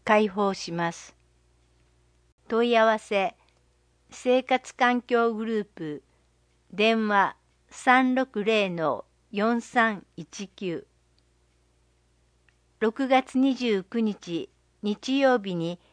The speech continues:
マイナンバーカード交付、電子証明書の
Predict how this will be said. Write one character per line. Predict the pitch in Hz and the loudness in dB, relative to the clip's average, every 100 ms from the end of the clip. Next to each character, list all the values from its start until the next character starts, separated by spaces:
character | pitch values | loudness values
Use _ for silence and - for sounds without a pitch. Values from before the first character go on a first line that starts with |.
| _ _ _ _ _ | _ _ _ _ _
マ | - 214 | 2 4
イ | 247 | 4
ナ | 254 247 | 4 2
ン | 240 | 2
バ | 240 240 | 4 4
ー | 233 | 2
カ | - 233 | 2 2
ー | 208 | 2
ド | 175 139 _ | -2 -4 _
交 | 180 180 170 175 165 | -2 -2 -2 -8 -10
付、 | - _ _ _ _ _ - | -12 _ _ _ _ _ 0
電 | 226 254 | 4 4
子 | 247 247 | 0 -2
証 | 254 247 240 | 2 4 4
明 | 240 240 | 4 2
書 | 233 226 | 0 0
の | 220 208 | 2 0